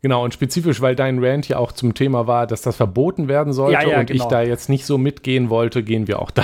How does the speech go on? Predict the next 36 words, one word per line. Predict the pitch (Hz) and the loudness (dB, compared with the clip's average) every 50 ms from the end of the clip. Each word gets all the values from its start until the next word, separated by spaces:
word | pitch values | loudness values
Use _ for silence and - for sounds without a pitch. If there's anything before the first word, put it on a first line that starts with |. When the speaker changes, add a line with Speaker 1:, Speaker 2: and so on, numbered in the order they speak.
| - - | 0 0
Speaker 1:
noch | 113 101 98 - - | -2 -2 -2 -10 -12
mal | - - - - | -12 -10 -10 -10
drauf | - - - - - - - - | -12 -12 -12 -14 -16 -18 -20 -10
ein. | - 143 | -4 0
Speaker 2:
Ja, | 156 151 143 131 | 0 0 0 0
genau. | 131 131 123 117 117 | -4 -6 -8 -10 -10
Das | 120 143 208 | -10 -6 -2
ist, | 269 294 269 - | 0 0 0 0
wenn | 262 247 | -4 -4
wir | 226 220 | -4 -4
ein | |
bisschen | 208 214 208 208 185 | -6 -4 -4 -4 -4
diskutieren. | 185 190 - - 180 - 185 139 113 117 - - - - - - - | -4 -6 -8 -10 -6 -2 -2 -2 -2 -4 -10 -18 -20 -20 -20 -20 -10
Speaker 1:
Ja. | - 151 139 - - | -2 -2 -2 0 0
Speaker 2:
Ähm, | 143 143 143 139 143 143 147 147 143 - _ _ _ _ _ _ _ _ _ _ _ _ | 0 0 0 -2 -4 -4 -6 -8 -10 -14 _ _ _ _ _ _ _ _ _ _ _ _
genau. | - 131 131 120 117 120 - - | -4 -2 -2 -2 -2 -4 -4 -4
Also | 160 139 147 | -2 0 0
ich | 139 - | -2 0
glaub, | 170 160 151 151 | 0 0 0 0
da | 156 139 | -2 -2
bin | 147 151 | 0 0
ich | 151 165 | 0 0
auch | 139 | 0
nuanciert-, | 135 139 143 139 131 135 - 165 170 | 0 0 0 0 -2 -2 -4 -2 0
nuancierter | 156 147 143 139 135 160 160 147 143 135 | 0 0 0 0 -2 -4 -4 -4 -2 -2
in | 135 127 127 | -2 -4 -4
einer, | 127 131 127 123 123 123 | -4 -4 -2 -2 -2 -4
in | 123 127 | -4 -6
einer | 123 123 120 117 117 | -4 -4 -6 -6 -6
tatsächlichen | - - 120 139 131 127 131 123 117 | -8 -4 -2 -2 -2 -2 -4 -6 -6
Diskussion, | 123 - - - - - 139 135 131 127 127 | -10 -14 -14 -16 -10 -4 -2 0 0 0 -2
als | 123 113 - | -6 -6 -4
wenn | 131 120 | -4 -4
ich | 117 117 | -2 -2
rante, | 123 135 147 160 135 123 120 123 | 0 0 0 0 -2 -4 -8 -6
aber, | 123 120 123 | -6 -6 -6